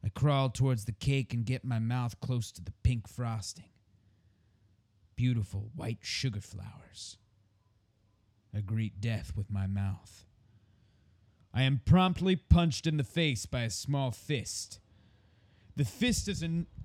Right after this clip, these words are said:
enough to push me off my stomach and onto my butt. A small formation of muscle kicks through the cake I wanted to eat and jumps out in front of me.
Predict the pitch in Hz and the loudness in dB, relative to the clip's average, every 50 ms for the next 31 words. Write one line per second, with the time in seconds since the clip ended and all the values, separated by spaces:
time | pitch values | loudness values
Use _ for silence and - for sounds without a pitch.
0 | - - 139 165 180 180 151 - - - 123 - - 165 185 175 - - 170 170 | -12 -2 2 4 4 4 4 2 -2 -4 -4 0 6 6 6 6 6 4 4 4
1 | 165 170 160 - - 156 143 123 - - - - 185 185 175 156 117 139 135 135 | 6 4 4 2 0 0 -2 -2 -2 -4 0 2 2 4 4 2 2 2 0 0
2 | 139 135 123 127 131 135 131 120 110 101 139 139 131 107 98 - _ _ _ _ | 2 0 0 0 2 2 2 0 0 -2 -2 -2 -2 -4 -8 -12 _ _ _ _
3 | _ _ _ _ - - - - - - - - - - - _ _ _ _ _ | _ _ _ _ -20 -20 -20 -20 -20 -20 -20 -20 -20 -20 -20 _ _ _ _ _
4 | _ _ _ _ _ _ _ _ _ - - - - - 160 175 180 180 180 170 | _ _ _ _ _ _ _ _ _ -6 -6 -4 -2 4 6 6 6 8 6 4
5 | 151 117 - 156 165 160 160 165 170 170 139 - 156 151 135 131 143 147 160 165 | 4 2 2 0 2 2 2 4 4 2 2 2 0 0 2 0 2 2 2 2
6 | 151 - - 127 104 98 - - - - - 165 - - - - - 170 160 143 | 0 0 -2 -4 -6 -6 -10 -16 -4 -2 -2 -2 -2 -4 -8 -2 0 0 0 0
7 | - - - - 175 165 143 - - - - - - - - - - - 117 127 | -2 0 2 4 4 4 2 -2 -6 -12 -14 -14 -14 -18 -20 -20 -6 -2 0 0
8 | 135 135 131 139 139 135 127 110 131 135 - - 160 165 143 131 135 - - - | 2 2 0 -2 -2 -2 -4 -4 -4 -8 -6 -4 -2 -2 0 0 -2 -4 -6 -12
9 | - - - - - - - - - 104 113 107 - 165 160 151 - - 175 151 | -12 -16 -20 -20 -20 -20 -20 -8 -6 -4 -4 0 2 2 2 2 0 0 0 0
10 | 151 - 147 127 - - 175 180 160 127 107 - - - - - | 0 -2 -4 -8 -2 2 2 2 2 0 -2 -4 -8 -14 -18 -20